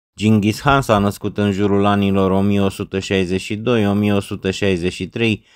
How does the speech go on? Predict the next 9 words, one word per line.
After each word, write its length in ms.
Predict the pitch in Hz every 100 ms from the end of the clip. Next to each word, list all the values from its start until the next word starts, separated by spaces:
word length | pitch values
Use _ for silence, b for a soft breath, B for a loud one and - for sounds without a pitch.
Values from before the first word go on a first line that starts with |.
| b _
pe 100 | 123
malurile 680 | 120 117 107 101 95 98
râului 540 | 98 101 95 87 87 90
Onon, 500 | 92 101 107 95 - _ _
din 200 | 95 98
provincia 680 | 95 95 95 92 - 87
Khenti, 540 | 82 92 92 92 101 76
din 160 | 69
Mongolia, 840 | 78 85 92 95 120 110 104 101